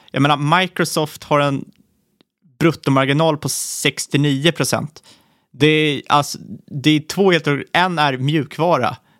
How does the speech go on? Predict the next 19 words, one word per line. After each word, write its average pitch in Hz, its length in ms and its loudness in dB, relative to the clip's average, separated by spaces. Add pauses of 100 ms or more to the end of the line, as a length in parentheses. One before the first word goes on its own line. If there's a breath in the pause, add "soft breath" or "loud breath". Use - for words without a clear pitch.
hundra 143 260 2
procent. 127 540 -2 (180 soft breath)
Den 143 140 2
andra 139 300 2
är 151 60 0
fysiska 151 600 -2
produkter 123 680 -2
och - 200 -10
fysisk 147 460 -2
framtagning. 127 560 0
Jag 127 180 2
får 165 160 0
liksom 143 220 -2
inte 127 140 -2
ihop 147 320 0
den 117 140 2
beräkningen 127 520 0
i 113 40 0
huvudet. 123 460 -2